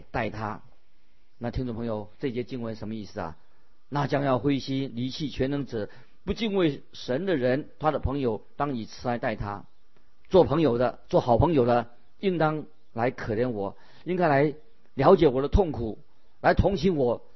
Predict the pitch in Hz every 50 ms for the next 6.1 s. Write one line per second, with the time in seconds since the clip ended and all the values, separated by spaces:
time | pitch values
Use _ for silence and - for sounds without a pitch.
0 | - - - 160 165 180 190 160 151 160 180 180 190 180 160 156 165 156 123 110
1 | 110 - - - - - - - 160 160 160 160 - - 151 131 139 156 143 123
2 | 104 156 135 123 117 120 139 117 107 - - - - - 156 147 131 131 120 117
3 | 120 - - - - - 117 117 120 131 117 - 143 131 113 101 90 107 107 113
4 | - - - - - - - - - - - - - - - - 123 139 135 143
5 | 143 - 170 160 139 113 147 143 143 147 127 - 123 107 98 - 139 120 95 80
6 | -